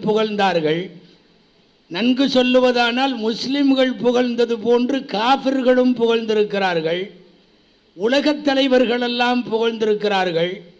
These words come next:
நான் அந்த புகழுக்குரிய தலைவரின் புகழை மாத்திரம் இங்கே சொல்லித்தான் என் உரை நிறைவடையும். உலகத்துல தலைவர்களெல்லாம் புகழ்ந்தார்கள்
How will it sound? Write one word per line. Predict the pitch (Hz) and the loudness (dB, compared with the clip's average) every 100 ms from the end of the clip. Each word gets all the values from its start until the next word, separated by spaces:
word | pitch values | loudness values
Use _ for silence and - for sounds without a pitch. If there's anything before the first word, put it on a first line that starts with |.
| _ _ _ _ _ - | _ _ _ _ _ -10
நான் | 214 247 240 | -2 0 0
அந்த | 226 214 - | -2 -4 -2
புகழுக்குரிய | 247 269 285 277 - 277 277 277 220 | 0 2 2 0 0 0 2 0 0
தலைவரின் | 240 254 247 240 240 233 202 | 0 0 0 0 0 -4 -6
புகழை | 208 226 269 269 269 247 | -4 0 2 2 0 0
மாத்திரம் | 240 240 - 262 262 240 | 0 -2 -2 -2 0 -2
இங்கே | 226 220 214 208 | -4 0 0 0
சொல்லித்தான் | 214 220 220 202 214 220 233 - - _ _ | -4 -4 -6 -4 -2 -2 -6 -14 -20 _ _
என் | - 214 226 | -2 -2 2
உரை | 247 247 226 | 2 4 2
நிறைவடையும். | 208 214 208 160 135 131 117 - - _ _ _ _ | 0 4 4 4 -2 -6 -10 -16 -20 _ _ _ _
உலகத்துல | 170 208 262 262 208 220 226 190 151 - - _ _ _ _ | -2 0 2 0 -2 -4 -2 -4 -6 -14 -20 _ _ _ _
தலைவர்களெல்லாம் | - 214 262 294 285 254 254 269 262 262 269 269 269 | -6 -2 -2 0 0 0 -4 -4 -4 -2 -2 -2 -6
புகழ்ந்தார்கள் | 233 254 262 254 247 240 240 | -6 -4 -4 -2 -2 -2 -4